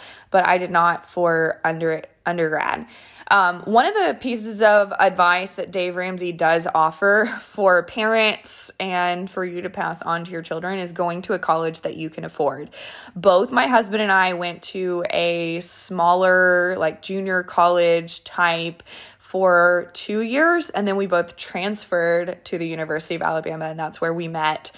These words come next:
Um, so both of us had scholarships going into our first,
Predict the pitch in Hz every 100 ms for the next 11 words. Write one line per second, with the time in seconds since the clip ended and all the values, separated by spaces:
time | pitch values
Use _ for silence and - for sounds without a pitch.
0 | - - - - 180 170 165 160 160 165
1 | - - 175 160 160 160 165 - 185 190
2 | 208 208 - 175 - - 175 185 190 -
3 | 190 175 - - - 202 185 180 185 -
4 | 170 170 170 - - 185 175 175 170 170
5 | 165 - 165 165 165 165 165 - - -
6 | - 180 170 170 170 - -